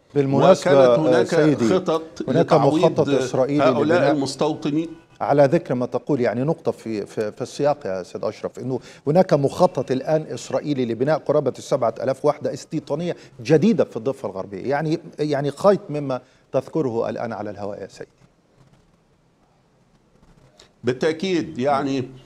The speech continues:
Speaker 2: مخططات البناء لا تتوقف، والأخطر من الوحدات الاستيطانية والمستوطنات هو ما يسمى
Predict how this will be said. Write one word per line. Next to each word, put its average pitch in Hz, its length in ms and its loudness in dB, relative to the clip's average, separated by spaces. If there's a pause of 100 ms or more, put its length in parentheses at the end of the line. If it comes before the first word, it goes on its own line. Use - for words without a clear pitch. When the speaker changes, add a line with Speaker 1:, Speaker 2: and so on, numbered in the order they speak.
(180)
Speaker 2:
مخططات 180 720 -2
البناء 156 420 -2
لا 156 160 -2
تتوقف، 160 840 -4 (380)
والأخطر 151 920 -2
من 160 220 -2
الوحدات 147 560 -2
الاستيطانية 139 880 -2
والمستوطنات 143 920 -2
هو 151 160 -2
ما 151 120 -2
يسمى 151 640 -4